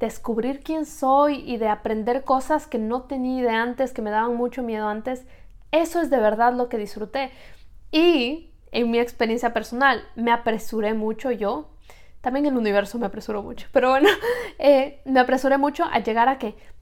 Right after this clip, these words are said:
tengo que ser como una health coach que es súper posicionada, que ya tiene sus cursos, que ya tiene esto y ta, ta, ta. Tenía la lista, ¿no?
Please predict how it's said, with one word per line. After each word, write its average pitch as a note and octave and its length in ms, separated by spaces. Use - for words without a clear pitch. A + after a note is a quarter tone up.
tengo D4+ 300
que C4+ 100
ser C#4 400
como A3+ 420
una C4+ 300
health C4 300
coach C4+ 260
que A#3 100
es - 40
súper D4 400
posicionada, A3+ 720
que A3 140
ya C4 180
tiene C#4+ 200
sus - 180
cursos, A#3+ 360
que A3 120
ya A#3+ 140
tiene C4+ 180
esto B3 180
y G#3 60
ta, C4 260
ta, B3 200
ta. A#3+ 180
Tenía A3+ 260
la A3+ 120
lista, A3 340
¿no? A3 180